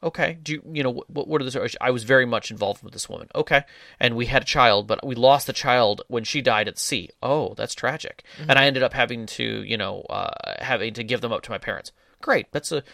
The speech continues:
Speaker 1: that's a tragic story. So it's really hurt you. Yeah, yeah. So now I'm avenging her death and the, this piracy. Excellent. I'm not gonna use that pirate character at all, because you have a vengeance against them. You're gonna be searching for them the entire time.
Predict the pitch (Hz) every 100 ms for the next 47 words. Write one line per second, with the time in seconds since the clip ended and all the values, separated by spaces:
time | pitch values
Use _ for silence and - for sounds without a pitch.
0 | - - 147 - 160 147 147 117 110 -
1 | 139 120 135 123 - - 87 90 - 90
2 | 87 131 131 135 123 110 - - 135 117
3 | 135 147 120 113 107 123 107 117 113 -
4 | 95 104 104 98 104 - - 113 110 104
5 | 98 71 - - - 214 - - 139 -
6 | _ _ - 143 127 120 113 104 104 98
7 | 87 - 104 - - 95 - - 78 64
8 | - _ _ _ 117 107 117 107 107 98
9 | 110 107 107 101 104 92 92 - - 143
10 | 185 139 - 226 233 208 123 113 104 -
11 | - - 165